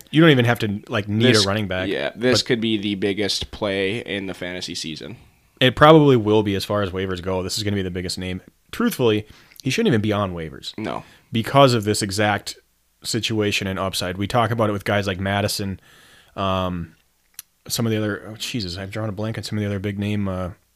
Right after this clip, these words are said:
Speaker 1: handcuffs even.
Speaker 2: Yeah, Tony Pollard.
Speaker 1: But, like, Tony
Speaker 2: Mm-hmm.
Speaker 1: Pollard, Madison, there's a few of them in the league every year
Speaker 2: A J
Speaker 1: that
Speaker 2: Dillon.
Speaker 1: A-, A J Dillon's another great one. Kareem Hunt. There's a handful of them in the league every year that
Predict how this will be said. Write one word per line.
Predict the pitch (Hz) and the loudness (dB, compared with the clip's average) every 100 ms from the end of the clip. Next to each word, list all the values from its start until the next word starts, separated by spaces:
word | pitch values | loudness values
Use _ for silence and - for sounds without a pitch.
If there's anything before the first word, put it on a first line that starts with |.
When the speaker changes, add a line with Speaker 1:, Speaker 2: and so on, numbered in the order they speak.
| - | -10
Speaker 1:
handcuffs | 117 139 113 78 - | -4 -2 -4 -8 -8
even. | 127 120 | -4 -2
Speaker 2:
Yeah, | 98 90 | -2 -2
Tony | 120 98 | -4 -4
Pollard. | 107 101 101 101 117 | -2 -2 -2 -8 -6
Speaker 1:
But, | 120 | -2
like, | 113 107 | -2 0
Tony | 131 123 | 0 2
Speaker 2:
Mm-hmm. | 117 | 4
Speaker 1:
Pollard, | 123 110 101 98 | 6 6 2 0
Madison, | 107 113 113 107 98 - | 2 2 2 -2 -4 -2
there's | 120 123 | 0 2
a | |
few | - - 170 165 | 0 2 8 8
of | 147 | 10
them | 156 | 6
in | 151 | 6
the | 131 | 4
league | 117 117 104 | 4 2 2
every | 107 110 113 107 | 0 0 2 2
year | 107 104 | 2 2
Speaker 2:
A | |
J | 98 | 4
Speaker 1:
that | 98 95 | 2 0
Speaker 2:
Dillon. | 104 104 101 107 - - - _ | -2 -6 -8 -12 -16 -20 -20 _
Speaker 1:
A-, | 104 110 - | -2 -2 0
A | 113 | 0
J | 117 | 2
Dillon's | 107 110 | 2 2
another | 104 104 | 0 -2
great | 95 104 107 | 0 2 2
one. | 101 101 - | 0 -2 -6
Kareem | 113 107 | -4 -2
Hunt. | 101 101 - - _ _ - _ _ _ | 0 -2 -4 -14 _ _ -20 _ _ _
There's | 131 123 | 0 2
a | 113 | 2
handful | 117 135 151 143 | 2 2 4 4
of | |
them | 135 | 6
in | 120 | 4
the | 117 | 2
league | 101 98 | 2 0
every | 95 101 110 | 0 0 0
year | 98 98 | 2 0
that | 90 87 - | 0 -2 -4